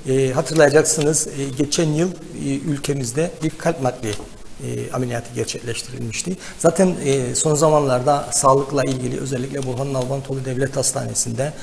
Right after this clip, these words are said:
e, çok başarılı işler yapılmıştı. Hala yapılıyor.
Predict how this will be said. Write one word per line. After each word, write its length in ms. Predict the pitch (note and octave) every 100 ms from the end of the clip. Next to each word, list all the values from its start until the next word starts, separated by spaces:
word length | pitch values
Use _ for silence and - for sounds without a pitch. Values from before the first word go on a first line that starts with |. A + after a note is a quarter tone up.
| - - -
e, 180 | C3
çok 240 | C3 D3+ -
başarılı 360 | D3 D#3+ C#3+
işler 280 | D3+ - D#3+
yapılmıştı. 640 | C3+ G#2+ A2+ A2+ G#2 D#3+ E3+ - - - - B2+ -
Hala 220 | C#3+ D#3+
yapılıyor. 540 | C#3+ A#2+ A#2 A2+ B2